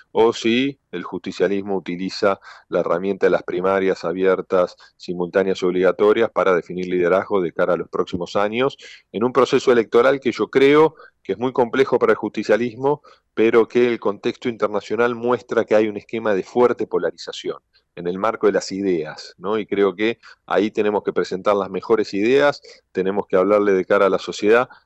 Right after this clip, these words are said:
a ver cómo construimos una alternativa de cara al futuro, pero que dé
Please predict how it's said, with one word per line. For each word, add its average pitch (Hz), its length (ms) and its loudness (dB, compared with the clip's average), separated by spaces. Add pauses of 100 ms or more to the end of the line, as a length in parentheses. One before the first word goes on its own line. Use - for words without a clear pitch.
(120)
a 87 100 -6
ver 92 180 0
cómo 98 240 -2
construimos 92 580 -4
una 92 140 -2
alternativa 85 720 -2
de 87 200 -8
cara 120 200 4
al 107 80 2
futuro, 147 400 0
pero 98 200 0
que 92 100 2
dé 104 300 6